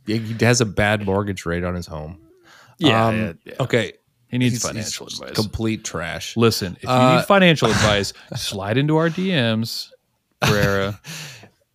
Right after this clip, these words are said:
Speaker 1: <laughs> If you're gonna, if you're gonna take a cross-border challenge or purchase a home,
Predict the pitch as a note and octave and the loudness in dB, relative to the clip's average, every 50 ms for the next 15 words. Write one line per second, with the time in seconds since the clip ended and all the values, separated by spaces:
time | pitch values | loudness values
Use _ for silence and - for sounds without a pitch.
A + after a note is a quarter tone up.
0 | _ _ _ _ _ - D3 D#3 C#3 - - - - - - D#3+ - - - A#3+ | _ _ _ _ _ -10 -2 0 0 0 0 -2 -6 -4 -4 -4 -4 -4 -6 -8
1 | - - - - - C#3+ - - D3 C#3 C#3 D#3 F3+ G3 G3 F#3+ E3+ - - D#3 | -8 -8 -12 -16 -16 -8 -4 -2 0 4 4 4 6 6 4 4 2 0 -2 -6
2 | D3 D3 C#3 D#3+ E3+ F3 F3+ F3 D#3+ D#3 E3 D3+ D3+ D3 - D3 D3 D3 - - | -4 -2 -2 -2 0 0 0 0 0 2 2 2 2 2 2 0 0 0 0 0
3 | C3 B2+ B2 A#2+ B2 - - - B2 C3 C3+ C3+ C#3 D3 C#3 _ _ - C3 C3 | 0 0 0 -2 -6 -8 -6 -2 0 0 2 0 0 -4 -8 _ _ -2 -2 -2
4 | B2+ B2 A#2 A2+ G#2 A2 G2 E2+ - | -2 -4 -6 -6 -4 -4 -4 -4 -4